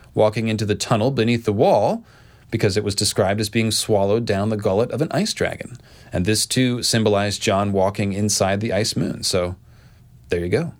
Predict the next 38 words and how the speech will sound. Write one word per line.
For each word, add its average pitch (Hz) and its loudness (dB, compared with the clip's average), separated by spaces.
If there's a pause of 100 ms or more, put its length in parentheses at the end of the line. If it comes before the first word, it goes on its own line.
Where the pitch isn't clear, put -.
Gulp. - 0 (1040)
Returning 107 0
to 104 0
Gregor 110 2
Clegane, 110 -2
the 117 -2
moon 131 2
mountain 98 -2
that - -6
rides 98 0
thundering 113 2
by 107 0
like 131 -6
an 107 2
avalanche, 110 -2 (360)
I 120 4
will 117 4
point 113 0
out 110 2
that 113 2
even 127 2
the 131 2
thundering 127 0
word 90 0
is 87 -2
important, - -6 (320)
because 104 0
after 101 0
the 101 -2
others 110 0
shatter 98 0
Sir 107 0
Waymar's 107 2
sword 110 2
in 104 0
the 95 -4
prologue, 139 0 (360)
Will 143 2